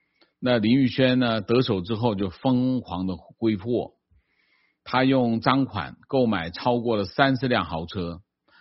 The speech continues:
还买名表、奢侈品。他在迈阿密、洛杉矶买豪-，租豪宅、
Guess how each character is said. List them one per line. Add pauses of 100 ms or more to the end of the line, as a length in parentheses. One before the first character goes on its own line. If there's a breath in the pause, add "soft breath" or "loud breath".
(140 soft breath)
还
买
名
表、
奢
侈
品。 (340 soft breath)
他
在
迈
阿
密、
洛
杉
矶 (220)
买
豪-， (680)
租
豪
宅、